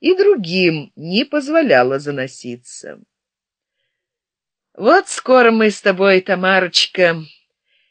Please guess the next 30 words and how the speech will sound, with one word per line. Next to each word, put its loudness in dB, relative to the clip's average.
и 0
ровесников 0
дождемся», -2
с -10
преувеличенной -8
бурностью -6
начинала -2
она -2
выражать -4
свою -8
радость -6
той, 0
которой, -2
по -10
ее -6
мнению, -4
пора -6
уже -6
было -4
указать -8
место, -6
чтобы -10
она -4
не -10
слишком -10
выхвалялась -4
благополучием -6
своей -8
семейной -14
жизни. -16